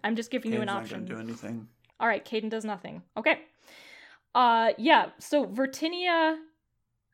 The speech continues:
Speaker 1: I, actually, I like, I like to play it this way, since this is what Flower did. Vertinia was about, so she brought up her, her crossbow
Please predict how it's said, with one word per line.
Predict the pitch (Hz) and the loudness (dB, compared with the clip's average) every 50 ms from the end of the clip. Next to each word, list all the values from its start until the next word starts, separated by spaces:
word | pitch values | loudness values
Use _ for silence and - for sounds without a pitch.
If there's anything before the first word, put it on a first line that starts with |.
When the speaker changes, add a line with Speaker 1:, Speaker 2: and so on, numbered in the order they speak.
| _ - 262 | _ 0 0
Speaker 1:
I, | 302 339 - | 2 4 4
actually, | 302 370 - - - 466 | 4 2 2 -2 0 2
I | 285 262 294 | 4 4 4
like, | 339 370 359 - - - | 2 2 -2 -2 0 0
I | 285 | 0
like | 320 359 359 359 | 2 2 -2 -2
to | - 330 | -6 -8
play | - - 285 262 | -2 0 0 0
it | 220 - | 0 -4
this | - 208 - - | -8 -10 -10 -10
way, | - - - 185 | -10 -10 -10 -10
since | 180 - 208 196 - | -12 -12 -12 -10 -10
this | 214 202 | -10 -10
is | 208 196 | -10 -8
what | 190 190 196 - | -6 -8 -8 -8
Flower | - 202 196 190 185 185 | -8 -8 -6 -6 -6 -6
did. | 170 185 - - 180 - - - - - - - | -6 -8 -8 -10 -12 -16 -20 -20 -20 -20 -12 -4
Vertinia | 220 294 330 320 - 339 370 403 415 403 403 370 359 349 339 330 330 - _ _ _ - | 0 0 0 0 0 -6 -4 -4 -2 0 0 2 2 2 0 0 -4 -8 _ _ _ -4
was | - 277 277 294 | -2 0 2 2
about, | 269 - 226 233 262 277 - - - _ _ _ - - | 2 4 4 4 4 4 0 -4 -16 _ _ _ -16 -10
so | - - 262 254 220 | -2 0 0 0 0
she | 226 - - 302 302 302 302 302 311 311 - - - - | -2 -4 -2 0 0 2 2 0 0 -2 -4 -18 -14 -6
brought | - 247 262 294 294 | 0 2 4 4 4
up | 294 - | 2 -2
her, | - 262 240 - _ _ _ - | -6 -8 -8 -10 _ _ _ -16
her | - 226 233 226 | -8 -6 -6 -6
crossbow | 226 - - 262 233 233 226 226 - - 220 190 190 202 196 | -8 -6 -2 0 2 0 0 -2 -2 -2 0 0 0 0 -2